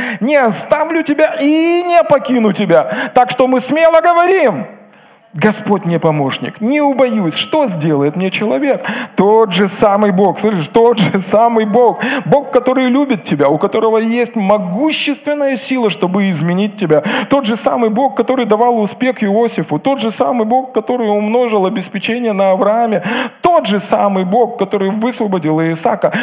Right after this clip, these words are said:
тот же самый Бог, который благословил Иакова, тот же самый Бог, который был с Иосифом, сегодня вместе с тобою. Он с тобою, Он с тобою, Он,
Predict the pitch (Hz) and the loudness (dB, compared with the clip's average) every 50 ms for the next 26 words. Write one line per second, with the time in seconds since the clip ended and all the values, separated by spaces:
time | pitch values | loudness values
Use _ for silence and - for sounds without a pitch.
0 | 262 233 - - - 330 311 262 202 208 180 147 139 - - 240 202 190 185 175 | -4 -6 -4 -2 0 0 2 2 2 0 0 0 0 0 2 2 2 2 0 0
1 | 185 214 254 247 - - 208 196 - 220 208 190 175 156 165 180 175 185 185 - | 0 0 0 0 0 -2 -2 -2 0 0 0 0 -2 0 -2 -2 -2 -2 -4 -4
2 | - 214 220 220 233 226 214 190 185 175 190 202 220 226 208 214 185 156 - 277 | -4 -4 -4 -2 -2 -2 -2 0 0 0 0 0 0 0 0 0 0 0 0 -2
3 | - 240 277 277 - - 294 285 262 233 220 240 226 214 - 285 269 262 247 240 | -2 -4 -6 -6 -4 0 0 2 2 2 0 -2 -2 -2 -2 -2 -2 0 0 0
4 | 233 202 233 262 247 240 247 - 240 233 - 240 240 240 233 208 196 240 254 254 | 0 0 2 0 0 0 0 -2 -2 0 0 0 0 0 0 0 0 0 2 2
5 | 262 254 240 - - 254 220 233 233 247 247 247 254 247 233 247 - 233 - - | 2 0 0 -2 -6 -6 -4 -2 -2 0 2 2 2 2 2 2 0 -2 -2 0
6 | - 151 143 139 - - 190 180 175 202 202 175 175 190 180 156 175 185 180 185 | 0 -2 0 -2 -2 -4 -2 0 0 0 0 0 0 -2 -2 0 0 0 0 -2
7 | 175 180 - 175 165 - - 180 170 165 165 170 170 165 160 - - - 220 254 | -2 -4 -4 -6 -6 -2 0 0 2 2 4 2 4 4 2 2 0 -2 -4 -4
8 | 269 202 - 160 170 180 185 175 - - 214 202 220 240 269 262 202 170 156 143 | -2 0 2 2 2 2 2 0 0 0 0 0 0 0 2 2 2 2 2 2
9 | 135 160 170 185 202 208 196 - - 254 240 233 269 - - 269 - 160 156 156 | 2 2 4 4 4 2 0 0 -2 0 0 0 0 0 0 0 0 0 0 0
10 | - 170 - - 220 233 214 | 0 0 0 2 2 2 2